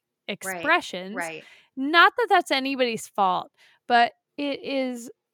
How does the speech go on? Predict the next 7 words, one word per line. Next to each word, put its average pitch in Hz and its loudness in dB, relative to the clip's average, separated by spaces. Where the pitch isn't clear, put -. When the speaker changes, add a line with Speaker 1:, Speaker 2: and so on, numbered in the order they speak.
Speaker 2:
it's 262 -12
very 269 2
stressful 202 -4
seeing 240 -6
all 190 -4
of 175 -10
that 180 -6